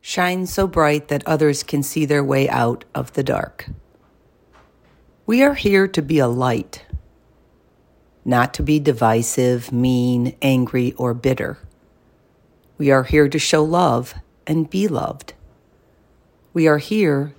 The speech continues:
to find the good in others, as well as the good within ourselves. Don't, for a moment,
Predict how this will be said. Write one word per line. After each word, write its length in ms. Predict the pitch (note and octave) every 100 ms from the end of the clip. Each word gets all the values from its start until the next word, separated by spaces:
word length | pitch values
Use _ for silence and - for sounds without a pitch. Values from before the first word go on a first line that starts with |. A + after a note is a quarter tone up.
| -
to 100 | -
find 340 | - D3+ D3+
the 60 | C#3
good 500 | B2 D#3+ C#3+ B2 - -
in 160 | D#3+ E3
others, 580 | D#3 D3+ A2+ A2+ - - _ _ _ _ _ _ _
as 180 | F3 -
well 240 | G3+ A#3
as 140 | A#3+ -
the 80 |
good 420 | E3+ E3 E3 D#3+ - -
within 320 | D#3+ D#3 D3
ourselves. 800 | C3+ C3+ - D3 G#2+ - - - - _ _ _ _ _ _ _ _ _ _ _ _ _ _ _ _ D3+
Don't, 320 | D#3 E3+ F3 - - -
for 260 | - A3+ A3
a 40 | A3+
moment, 380 | A3 C#3+ A#2 -